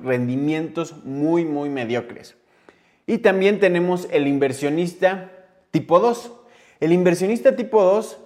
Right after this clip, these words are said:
son los que llamo los armadores de las oportunidades. Estos son los que crean las oportunidades de negocio.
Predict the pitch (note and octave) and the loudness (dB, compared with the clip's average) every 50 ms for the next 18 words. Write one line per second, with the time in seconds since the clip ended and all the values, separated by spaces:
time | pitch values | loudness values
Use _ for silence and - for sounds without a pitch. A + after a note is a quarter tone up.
0 | - - _ _ _ - E3 E3+ F3+ F#3+ G3 F#3+ F3+ F3 F3+ - D3 C#3 C3 B2 | -20 -20 _ _ _ -4 -2 0 0 0 0 0 0 -2 -2 -4 -2 -2 0 2
1 | D#3 D#3 E3+ F#3 F#3 - E3+ D3+ C#3+ B2+ - C#3+ C3 C3 B2+ C#3+ C#3+ C#3 C#3 D3+ | 0 0 2 0 -2 -2 0 -2 -2 -2 0 0 0 0 0 0 0 0 2 2
2 | E3+ F3 F#3 F3 D#3 D#3+ C#3+ C#3 B2+ B2+ A2+ G#2 A#2+ A2+ - A#2 A#2+ B2 B2+ C3 | 2 4 2 0 0 -2 -2 -2 -4 -4 -6 -8 -8 -8 -6 -6 -6 -4 -2 -2
3 | C3+ B2+ F2 - - - - _ _ _ _ _ _ F#3 F3+ - A3+ G#3+ G#3+ A3+ | -2 -2 -2 -6 -10 -18 -20 _ _ _ _ _ _ -10 -8 -6 -6 -2 -2 0
4 | A3+ A3+ A3 - - D#3 - - - - F3 F3+ G3 G#3+ A3+ A3+ G#3 F3+ D3+ C#3 | 0 0 -2 -2 -6 -6 -6 -6 -2 0 0 2 2 2 2 0 2 2 0 0
5 | C#3+ C#3+ B2+ C3 C3+ B2 - C#3 C3 C3 C3+ D3 D#3 E3 E3+ D#3+ E3 - - - | 0 -4 -2 -2 -4 -4 -4 -4 -4 -2 0 0 0 0 -2 -4 -4 -12 -18 -20
6 | _ - A#2+ A#2+ C3+ C3+ C3 C3 C3 D3 F3+ F#3 F3+ - A#2 G2+ F#2 - - | _ -18 -10 -6 -4 -2 -2 0 2 2 2 2 0 -6 -10 -12 -12 -16 -20